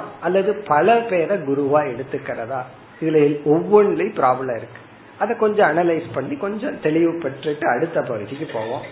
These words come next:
அதாவது குருங்கிற விஷயத்துல நாலு பாசிபிலிட்டி இருக்கு. முதல் பாசிபிலிட்டி என்னன்னா, அந்த முதல் இரண்டு ரொம்ப எளிமை, அதனால அதை சீக்கிரம் நெகேட் பண்ணிட்டு அடுத்ததுக்கு போவோம். முதல்ல ஒருத்தர் அட்வைஸ் பண்றார்,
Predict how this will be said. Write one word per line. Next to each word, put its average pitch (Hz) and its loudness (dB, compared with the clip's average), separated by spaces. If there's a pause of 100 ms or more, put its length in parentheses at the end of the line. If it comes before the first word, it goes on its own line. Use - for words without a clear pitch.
(520)
அதாவது 196 4
குருங்கிற 233 6
விஷயத்துல 165 2
நாலு 165 4
பாசிபிலிட்டி 135 -2
இருக்கு. 147 -6 (840)
முதல் 247 6
பாசிபிலிட்டி 185 2
என்னன்னா, 139 2 (340)
அந்த 160 4
முதல் 185 4
இரண்டு 180 2
ரொம்ப 170 0
எளிமை, 147 2
அதனால 147 4
அதை 147 2
சீக்கிரம் 165 0
நெகேட் 151 2
பண்ணிட்டு 139 0
அடுத்ததுக்கு 135 -2
போவோம். 117 -12 (380)
முதல்ல 233 6
ஒருத்தர் 170 2
அட்வைஸ் 175 0
பண்றார், 139 -2